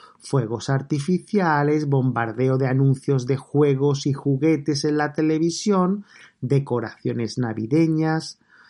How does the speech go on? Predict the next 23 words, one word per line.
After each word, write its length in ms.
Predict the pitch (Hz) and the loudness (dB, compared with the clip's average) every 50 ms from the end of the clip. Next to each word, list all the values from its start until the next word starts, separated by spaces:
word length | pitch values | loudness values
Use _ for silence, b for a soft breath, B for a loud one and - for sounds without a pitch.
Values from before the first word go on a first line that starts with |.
| b b b _ | b b b _
papel 460 | - 131 120 - - 139 143 139 131 | -2 -2 -2 0 0 2 4 4 4
de 140 | 127 139 135 | 2 2 0
regalo 420 | 120 123 120 127 127 131 131 123 | 0 0 -2 0 0 0 0 0
con 220 | 123 127 120 123 113 | -2 -2 -4 -4 -4
colores 680 | - - 117 113 123 143 156 151 143 139 135 139 - | -4 -4 -2 0 2 4 4 4 4 2 0 0 -2
y 40 | 139 | -2
dibujos. 720 | 127 127 131 160 202 196 202 - - 165 185 208 208 - _ _ _ - | 0 2 2 2 2 2 0 -2 -2 -2 -2 -2 -6 -10 _ _ _ -6
Quizás 640 | - 151 139 139 - - 143 139 160 165 - - - _ | -2 -2 -2 -2 -2 0 0 0 0 -2 -4 -10 -12 _
habría 400 | 120 110 110 120 123 135 131 139 | -8 -4 -4 -2 0 0 0 0
que 80 | 139 131 | -2 -2
valorar 540 | 127 135 139 143 143 156 156 170 175 - _ | 0 0 0 0 0 -2 -2 -4 -6 -10 _
como 220 | _ 156 139 147 156 | _ -2 0 0 0
alternativa 640 | 151 143 170 165 165 175 180 170 175 185 175 185 190 | 0 -2 -2 -2 0 0 -2 0 0 0 0 0 -2
el 100 | 202 196 | -2 -2
papel 380 | - 123 - - 113 120 123 | -4 -4 -4 -2 -4 -2 0
de 100 | 139 139 | 0 0
regalo 400 | 135 143 139 139 151 156 160 151 | 0 0 0 2 2 2 2 2
liso, 540 | 147 175 233 247 - - - 110 101 - - _ | 2 2 2 0 0 -4 -6 -6 -8 -10 -14 _
sin 280 | - - 160 143 135 | -6 -2 0 0 2
dibujos, 640 | 123 131 139 196 190 - - 117 104 - - - _ _ - | 2 2 2 0 0 0 -6 -10 -10 -12 -16 -20 _ _ -2
o 120 | 147 147 | -2 -2
celofán 680 | 143 - 147 135 123 107 - - - 156 165 170 165 143 | 0 0 0 0 0 -2 -4 -4 -2 0 2 2 2 2
transparente, 840 | 156 156 139 143 - - 127 139 208 262 269 214 - 117 104 104 | 0 -2 -2 -4 -4 -4 -2 0 2 2 2 0 0 -4 -8 -8